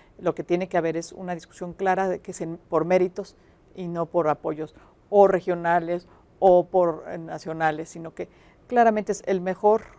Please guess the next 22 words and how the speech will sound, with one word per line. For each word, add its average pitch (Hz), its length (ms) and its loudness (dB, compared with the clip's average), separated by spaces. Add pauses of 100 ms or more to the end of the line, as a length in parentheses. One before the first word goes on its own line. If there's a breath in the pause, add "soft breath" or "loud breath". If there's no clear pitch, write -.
(200)
para 175 140 -4
el 165 40 -12
puesto 190 240 -2
o 214 60 2
para 185 180 4
el 165 80 2
momento 175 420 -2
que - 60 -18
se - 80 -18
está - 180 -6
viviendo 151 400 -8
en 147 60 -10
la 135 60 -14
economía 143 320 -16
internacional. - 540 -20 (800 soft breath)
Y, 208 140 -14
en, 170 240 -10
y 165 140 -8
nosotros 151 300 -10
estamos 151 220 -4
convencidos 170 460 -16
que, 170 320 -18